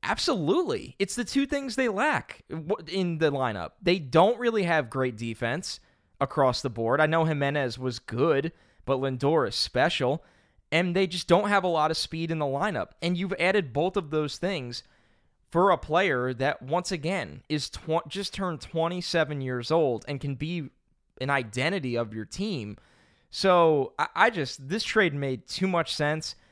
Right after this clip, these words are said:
and we're not gonna stop talking about both of these players, but I do wanna touch on the return because, number one, there is no one that can speak to it better than Joe, quite frankly,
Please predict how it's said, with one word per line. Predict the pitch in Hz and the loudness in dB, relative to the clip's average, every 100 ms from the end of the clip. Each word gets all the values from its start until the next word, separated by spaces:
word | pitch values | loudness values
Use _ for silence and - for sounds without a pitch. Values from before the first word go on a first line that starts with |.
| _ _ _ _ _ | _ _ _ _ _
and | 143 147 143 139 127 117 - _ _ _ | -4 -2 0 -2 -4 -6 -14 _ _ _
we're | 127 139 185 | -2 6 8
not | 208 196 | 8 6
gonna | 170 | 0
stop | - 147 | 0 0
talking | 139 135 147 | 2 0 4
about | 143 135 | 2 2
both | 147 | -2
of | 143 | -2
these | 151 - | -6 0
players, | 156 156 151 | 4 4 2
but | 151 143 | 0 0
I | |
do | 127 120 151 202 | -2 -4 0 2
wanna | 196 185 | 2 0
touch | - 156 131 - | -2 -2 -2 -2
on | 127 | -4
the | 120 | -4
return | 110 104 - 107 95 - 131 | -6 -6 -6 -8 -8 -12 -10
because, | 123 156 135 147 | -4 -2 0 2
number | 196 170 | 2 2
one, | 135 147 131 110 107 _ _ _ _ _ _ _ - | 2 2 2 -2 -8 _ _ _ _ _ _ _ 2
there | 147 170 | 6 6
is | 156 139 | 4 -4
no | 139 170 220 | 2 4 4
one | 185 135 120 - _ _ - | 4 0 -4 -12 _ _ -2
that | 139 | 0
can | 151 | 0
speak | 131 - 156 151 | -4 -2 0 0
to | - 127 | 0 -2
it | 104 | 2
better | 127 123 | 2 0
than | 110 101 | -2 -6
Joe, | 107 117 95 85 - | -4 -4 -4 -8 -2
quite | 123 110 | 0 0
frankly, | - 113 107 104 98 | -2 -6 -6 -8 -8